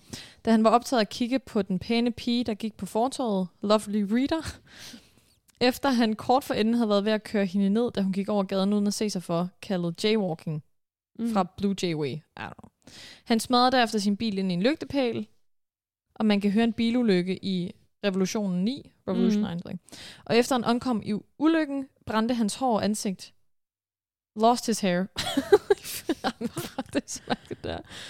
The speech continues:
Speaker 1: Hvis der er nogle kæmpe Beatles-fan derude, så giver det sikkert mening.
Speaker 2: Ja, ja.
Speaker 1: De prøver ligesom at forklare hele den der
Speaker 2: Ja, ja.
Speaker 1: Ja.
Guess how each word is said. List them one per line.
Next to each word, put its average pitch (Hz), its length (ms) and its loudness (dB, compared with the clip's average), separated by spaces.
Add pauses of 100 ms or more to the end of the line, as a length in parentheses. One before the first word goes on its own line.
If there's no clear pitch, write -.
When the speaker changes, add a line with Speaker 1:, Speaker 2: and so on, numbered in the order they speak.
(380)
Speaker 1:
Hvis 240 160 -4
der 254 80 0
er - 20 2
nogle 247 140 2
kæmpe 277 260 4
Beatles-fan 247 460 -2
derude, 196 180 2
så 208 80 -2
giver 202 160 0
det 202 80 -2
sikkert 185 200 0
mening. 165 220 -2
Speaker 2:
Ja, - 120 2 (160)
ja. 240 160 -6 (240)
Speaker 1:
De - 60 -2
prøver 277 180 4
ligesom 269 200 0
at 233 40 -2
forklare 240 380 0
hele 233 180 0
den 208 160 0
der 180 100 2
Speaker 2:
Ja, - 80 -6 (340)
ja. 220 100 0
Speaker 1:
Ja. - 120 -2